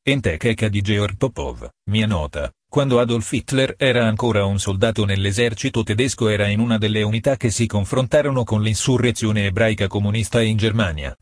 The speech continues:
e lui personalmente insieme a migliaia di altri nazionalisti tedeschi videro i resti dei tedeschi innocenti che erano stati uccisi allo stesso modo dai bolscevichi ebrei in città.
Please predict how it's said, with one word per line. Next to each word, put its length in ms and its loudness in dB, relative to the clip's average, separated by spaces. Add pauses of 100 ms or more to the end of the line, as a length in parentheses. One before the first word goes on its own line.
e 100 0
lui 260 2
personalmente 760 0
insieme 420 0
a 60 2
migliaia 420 2
di 140 0
altri 340 0
nazionalisti 720 0
tedeschi 460 2
videro 400 0
i 60 0
resti 300 0
dei 200 -2
tedeschi 420 0
innocenti 560 0
che 120 -2
erano 260 2
stati 320 0
uccisi 400 0
allo 160 0
stesso 340 0
modo 240 2
dai 220 2
bolscevichi 640 0
ebrei 280 0
in 60 0
città. 420 -4